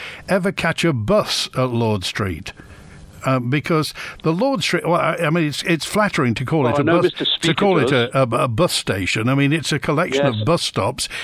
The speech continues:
Speaker 1: in the open air, basically.
Speaker 2: Exactly. Mister Speaker frequently uses the bus,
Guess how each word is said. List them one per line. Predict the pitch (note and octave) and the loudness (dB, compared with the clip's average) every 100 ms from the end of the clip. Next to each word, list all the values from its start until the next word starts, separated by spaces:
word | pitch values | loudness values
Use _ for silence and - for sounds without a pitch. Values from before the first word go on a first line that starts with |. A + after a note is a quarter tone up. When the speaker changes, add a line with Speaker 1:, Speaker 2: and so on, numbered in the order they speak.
| - | -2
Speaker 1:
in | F#3+ A#3+ B3 | 2 4 4
the | A3+ | 4
open | G#3+ A#3+ G#3 G#3 | 2 2 2 2
air, | A#3+ C#4+ F3+ G2 | 2 2 0 0
basically. | A2 F#2+ - G#2 G#2+ E2 - - - - - - - - - | -2 -2 -2 -4 -4 -6 -10 -20 -20 -20 -20 -20 -20 -8 -4
Speaker 2:
Exactly. | - A3+ A3 D3 A2 - - _ _ _ _ _ _ _ _ _ _ _ _ _ _ _ - | -2 -2 0 0 0 -2 -18 _ _ _ _ _ _ _ _ _ _ _ _ _ _ _ -4
Mister | D3 - | -2 0
Speaker | - E3+ E3 C#3 A#2+ - - - | 0 0 2 4 2 0 -6 -2
frequently | F3 - D3 A#2 | 0 2 2 4
uses | A2 A2+ G2 F#2 | 4 4 2 0
the | A2+ | 0
bus, | - G#2+ | 2 2